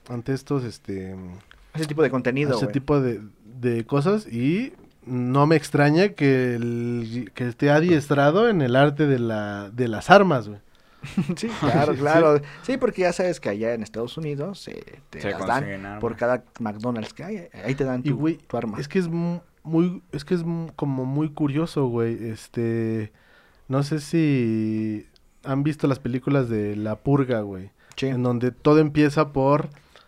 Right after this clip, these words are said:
Speaker 3: Me suena,
Speaker 1: este,
Speaker 3: no.
Speaker 1: es
Speaker 3: Cuéntala.
Speaker 1: como esta película que plantea un futuro distópico en el que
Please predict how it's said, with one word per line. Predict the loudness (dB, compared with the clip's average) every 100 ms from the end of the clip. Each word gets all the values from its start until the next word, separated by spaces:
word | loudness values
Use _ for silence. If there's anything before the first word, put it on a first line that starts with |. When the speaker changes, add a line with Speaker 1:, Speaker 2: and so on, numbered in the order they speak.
| _
Speaker 3:
Me | -6 -4
suena, | -2 0 0
Speaker 1:
este, | 0
Speaker 3:
no. | 0 -2 -4 -4 -4 -6 -10 -10
Speaker 1:
es | -6
Speaker 3:
Cuéntala. | 2 4 4
Speaker 1:
como | 4 4
esta | 2 0
película | 0 0 2 2
que | 0
plantea | -4 -2 -4 0 0
un | 0
futuro | -2 -2 0 4 4 2 -2 -8 -12 -20 _
distópico | -10 -2 -2 0 0 0
en | 2 0
el | -2 -6
que | -6 -4 -4 -4 -6 -8